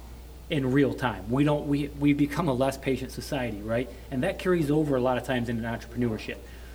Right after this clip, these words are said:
We create these goals, and if we're not selling ten million dollars a year, we think we're doing something wrong. We maybe have three to four percent growth,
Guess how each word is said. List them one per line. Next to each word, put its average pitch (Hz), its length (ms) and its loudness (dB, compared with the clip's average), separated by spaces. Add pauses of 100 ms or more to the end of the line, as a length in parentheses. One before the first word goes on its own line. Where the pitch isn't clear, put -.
(100)
We 139 160 2
create 165 400 2
these 151 200 2
goals, 135 340 4
and 123 100 2
if 117 120 -4
we're 147 100 2
not 135 240 0
selling 135 500 2 (420)
ten 147 200 4
million 143 240 6
dollars 127 320 6
a 120 60 0
year, 131 420 4 (140)
we 143 100 6
think 156 220 0
we're 135 80 4
doing 135 240 4
something 117 400 -2
wrong. 117 240 -2 (240)
We 143 100 4
maybe 151 240 4
have 135 260 2
three 151 180 4
to 139 60 6
four 143 200 0
percent 117 400 -4
growth, 135 360 2